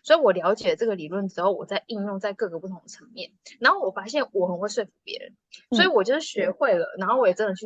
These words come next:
Speaker 1: run 了之后，我就说服别人，交给另外一个人，让他拥有这样的能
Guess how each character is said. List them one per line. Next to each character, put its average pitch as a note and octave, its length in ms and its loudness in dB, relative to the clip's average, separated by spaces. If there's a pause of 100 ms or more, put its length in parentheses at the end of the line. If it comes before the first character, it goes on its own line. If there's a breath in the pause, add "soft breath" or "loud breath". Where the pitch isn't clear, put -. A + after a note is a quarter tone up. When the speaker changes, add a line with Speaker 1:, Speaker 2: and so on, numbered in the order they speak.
Speaker 1:
run G#3+ 220 0
了 E3 80 -10
之 F3+ 140 -8
后， F#3+ 60 0
我 F3 100 -8
就 G3+ 100 -16
说 G3+ 220 2
服 E3 180 -18
别 E3 120 -6
人， E3 100 -12
交 G3+ 180 2
给 F#3 140 -2
另 F#3+ 120 -8
外 F#3 140 0
一 E3+ 40 -14
个 - 120 -14
人， - 220 -10
让 G#3+ 100 4
他 F#3+ 140 -4
拥 F3+ 180 -8
有 E3+ 120 -14
这 - 120 -12
样 D#3 80 -10
的 - 100 -18
能 - 80 -20